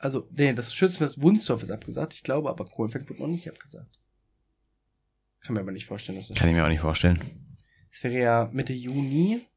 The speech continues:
Speaker 2: Hm.
Speaker 1: Immer um den Geburtstag rum von unserem Bürgermeister.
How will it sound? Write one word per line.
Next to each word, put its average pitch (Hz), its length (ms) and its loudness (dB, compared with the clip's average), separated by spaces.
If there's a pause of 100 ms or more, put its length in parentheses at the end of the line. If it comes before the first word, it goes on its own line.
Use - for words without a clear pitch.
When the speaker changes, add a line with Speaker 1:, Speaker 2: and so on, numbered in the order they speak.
(240)
Speaker 2:
Hm. 90 380 4 (840)
Speaker 1:
Immer 151 500 4 (120)
um 139 220 -2
den 135 280 0
Geburtstag 131 560 0
rum 139 180 -2
von - 200 -4
unserem 127 300 -4
Bürgermeister. 123 680 0